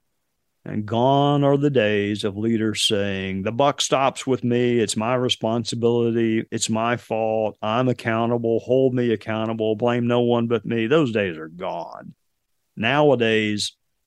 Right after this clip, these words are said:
politicians claim they won, even if they didn't. Politicians blame their losses on everyone other than themselves. There will be candidates who blame voting laws, even though it's easier than ever to vote.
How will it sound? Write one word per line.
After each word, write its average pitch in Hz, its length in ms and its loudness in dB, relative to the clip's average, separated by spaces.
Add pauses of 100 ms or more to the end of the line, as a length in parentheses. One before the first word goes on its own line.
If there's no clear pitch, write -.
(140)
politicians 123 680 0
claim 120 260 -2
they 120 160 2
won, 104 480 -2
even 107 260 -4
if 110 120 -4
they 107 160 -2
didn't. 87 540 -10 (540)
Politicians 120 680 0
blame 120 380 -2
their 120 180 4
losses 101 640 0
on 101 180 -4 (100)
everyone 127 680 2
other 120 280 0
than 117 200 -2
themselves. 95 880 -4
There 113 200 0
will 120 240 0
be 110 420 -2 (560)
candidates 127 640 2
who 123 140 4
blame 120 420 2
voting 127 380 4
laws, 120 500 4
even 113 220 0
though 107 160 0
it's 104 160 -2
easier 104 600 -2
than 113 200 -2
ever 98 300 -4
to 104 120 -6
vote. 92 420 -4